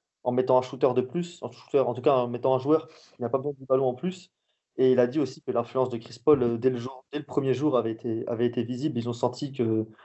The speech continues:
que c'était déjà, c'est, il a dit lui, euh, en tant que jeune joueur, c'était extrêmement important d'avoir des vétérans dans son collectif. Il a dit que Jamal Crawford l'avait beaucoup aidé auparavant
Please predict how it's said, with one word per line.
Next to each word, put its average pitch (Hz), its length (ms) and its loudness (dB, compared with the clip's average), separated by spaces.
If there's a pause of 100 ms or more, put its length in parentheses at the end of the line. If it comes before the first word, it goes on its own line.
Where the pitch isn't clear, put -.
(340)
que 131 60 2
c'était 127 240 4
déjà, 120 240 4
c'est, 131 180 0
il 117 140 2
a 120 60 4
dit 135 100 -10
lui, 143 260 -4
euh, 113 160 4
en 107 80 0
tant 120 140 -4
que 110 60 -6
jeune 123 200 4
joueur, 139 260 4
c'était - 300 -8
extrêmement 139 460 0
important 139 340 0
d'avoir 120 240 2
des 117 100 -4
vétérans 127 340 0
dans 123 80 0
son 120 100 -8
collectif. 123 380 -8
Il 107 40 2
a 107 40 2
dit 110 120 -6
que 110 160 -4
Jamal 120 280 2
Crawford 131 420 0
l'avait 110 180 -2
beaucoup 117 300 -4
aidé 123 280 4
auparavant 120 560 2